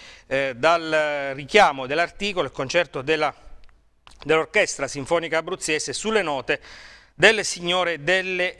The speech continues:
Cime. Poi i lavori di pulizia come provocazione con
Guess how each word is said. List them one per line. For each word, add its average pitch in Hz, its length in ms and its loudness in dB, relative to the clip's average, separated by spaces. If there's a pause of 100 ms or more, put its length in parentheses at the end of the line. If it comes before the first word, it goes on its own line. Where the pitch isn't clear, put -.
(100)
Cime. 147 360 -2
Poi 220 220 0
i - 20 -2
lavori 208 320 0
di 160 140 -10
pulizia 185 500 -2
come 175 300 -2
provocazione 156 840 -4 (1000)
con 185 200 4